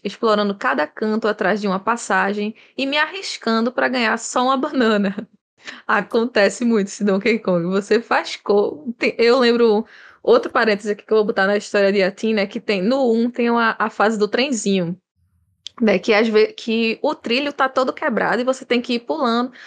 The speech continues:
Você vai num carrinho com o macaquinho e você tem que ir pulando pra, pra passar de fase, só pulando os trilhos. Aí é muito engraçado que eles botam uma banana no meio, uma banana no meio de cada trilho,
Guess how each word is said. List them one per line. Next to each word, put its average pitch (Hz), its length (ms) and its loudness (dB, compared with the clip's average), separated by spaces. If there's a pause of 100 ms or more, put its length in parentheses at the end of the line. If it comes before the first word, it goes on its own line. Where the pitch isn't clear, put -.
(100)
Você 240 200 2
vai 277 140 0
num 277 100 -2
carrinho 254 580 -2 (100)
com 202 260 -2
o 208 60 -4
macaquinho 220 560 -2
e 269 40 0
você 285 200 -10
tem 254 160 -4
que 254 100 -6
ir 240 40 -6
pulando 262 500 -2
pra, 269 400 0 (320)
pra - 120 -4
passar 427 300 -2
de 403 60 -4
fase, 185 320 0
só - 100 2
pulando 285 300 -2
os 330 120 -12
trilhos. 190 460 -2 (420)
Aí 240 300 2
é 285 120 4
muito 285 260 -4
engraçado 320 420 0
que - 80 -6
eles 269 160 4
botam 233 320 2
uma 254 100 4
banana 240 460 2
no 277 320 -2
meio, 240 500 6
uma 339 400 -4
banana 226 640 2 (260)
no 269 180 0
meio 254 280 4
de 240 80 -2
cada 285 360 -2
trilho, 240 540 -2